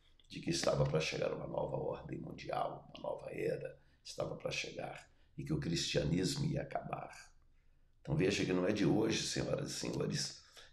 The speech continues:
esta, este projeto para destruir o cristianismo. Mil novecentos e oitenta e um, esse projeto já estava avançado. Ele, aquele oficial me dizia, aquele,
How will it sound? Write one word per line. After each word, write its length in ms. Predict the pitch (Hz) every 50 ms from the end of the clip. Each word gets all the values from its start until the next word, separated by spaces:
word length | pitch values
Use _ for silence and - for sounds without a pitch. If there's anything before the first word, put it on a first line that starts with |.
| -
esta, 960 | - 69 71 69 69 - - - - 82 80 80 78 71 69 69 - - - - - - - _ _ _ _ - _ _ _ _ _ _ _ _ - - - -
este 180 | - - 139
projeto 880 | - - 127 143 139 - - 110 107 - - - - 78 - - - - - - - _ -
para 160 | 78 76 80
destruir 600 | 82 85 87 - - - - - 85 85 90 90 -
o 140 | - -
cristianismo. 1000 | - - 87 87 - - - - - 87 85 80 80 - - - - - - - - - _ _ - - - _ - - _ -
Mil 160 | 78 87 92
novecentos 540 | 85 80 78 - - - 82 - - - -
e 40 |
oitenta 360 | 76 - - 82 82 82 - 67
e 140 | 69 71
um, 100 | 95 107
esse 180 | - - - -
projeto 480 | - - - - 139 - - - - -
já 120 | - - 76
estava 800 | - - - - - - 78 - - - 67 - 73 - 69
avançado. 800 | 71 80 - - - - - - - - - - - - - - - - - - - - - - - - - - _ _ -
Ele, 720 | 87 82 85 82 82 87 85 85 78 80 80 78 78 71
aquele 300 | 69 - - 69 69 -
oficial 420 | - - - - - - - - -
me 80 | -
dizia, 400 | - 76 76 - 139 71 - -
aquele, 380 | - - - - - - -